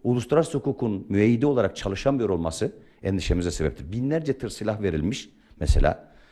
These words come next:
o nato hukuku çiğnenmiş, endişemize sebeptir. Adalardaki yığılma, bölgemizdeki, etrafımızda uluslararası hukuka rağmen hukuku ihlal edecek şekilde devletin aleyhine yığılma endişemize sebeptir.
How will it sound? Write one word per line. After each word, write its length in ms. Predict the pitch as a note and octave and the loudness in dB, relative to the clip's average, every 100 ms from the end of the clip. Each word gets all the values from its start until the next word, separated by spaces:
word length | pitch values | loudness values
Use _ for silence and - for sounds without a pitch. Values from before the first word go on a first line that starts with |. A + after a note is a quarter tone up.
| _ _ _ - | _ _ _ -10
o 220 | - F2 | -6 0
nato 240 | A2 - | 0 4
hukuku 260 | A2 A#2+ G2+ | 4 4 6
çiğnenmiş, 560 | - F2 D#2 G2 - - | 10 10 8 0 -4 -2
endişemize 480 | G2+ F2 E2+ D#2+ | 0 0 -2 -2
sebeptir. 500 | F2+ D#2 C2+ - - - - | -2 -2 -2 -2 -4 -4 -8
Adalardaki 600 | - G#2+ A2+ C3 C#3 D3+ D#3 | -4 2 4 4 2 -2 -2
yığılma, 520 | A#2+ G2+ E2 D#2 - | 0 0 -2 -4 -8
bölgemizdeki, 960 | A2 A2+ G#2 G#2 B2 B2+ C3 - E3+ - - | -12 0 4 4 4 4 2 4 4 4 -6
etrafımızda 800 | - G2 A#2 A2 B2 B2 C3+ A3 | -4 4 6 6 6 2 4 2
uluslararası 520 | B2 A#2+ - G3 F#3 D3+ | 2 0 4 4 4 4
hukuka 340 | D3 C#3+ B2 | 2 4 4
rağmen 560 | G2+ G#2+ G#2+ G2+ E2+ - - - _ | 6 6 8 6 4 -6 -20 -20 _
hukuku 500 | - A2 C#3+ - F#3+ | -6 -2 -2 2 2
ihlal 300 | B2+ A#2+ C#3+ | 2 4 4
edecek 320 | B2 G#2+ D3+ | 4 0 -4
şekilde 420 | - A#2+ F2 F2 | -2 -4 -2 -2
devletin 380 | F2 G2 G#2 - | 0 0 0 0
aleyhine 360 | G#3 G#2 F2+ E2 | 2 4 2 0
yığılma 520 | D#2+ A2+ F#2 B2 C#4+ | 2 2 2 0 -4
endişemize 460 | G3+ F#3+ - E3+ E3+ | -4 -4 -4 -4 -4
sebeptir. 460 | - E3 - - | -2 -2 -2 -6